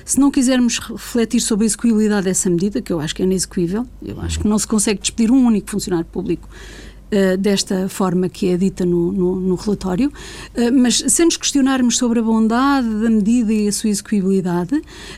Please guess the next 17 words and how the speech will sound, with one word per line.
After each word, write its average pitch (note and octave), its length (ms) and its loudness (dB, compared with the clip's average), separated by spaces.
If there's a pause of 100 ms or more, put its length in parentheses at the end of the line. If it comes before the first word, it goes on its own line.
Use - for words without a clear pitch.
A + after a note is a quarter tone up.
eh, B3 580 2
despedir, C#4 640 2
eh, G3 400 2
cinquenta C#4+ 560 2
mil B3+ 180 4
funcionários G#3+ 440 -2
públicos G3+ 400 -4
que - 100 -10
seja, B3 340 0 (360)
se - 180 2
não D#4 160 6
se D4+ 140 0
alteram B3+ 360 0
as A3+ 140 2
regras F#3 380 -2
de - 80 -14
contratação, A#3+ 640 -2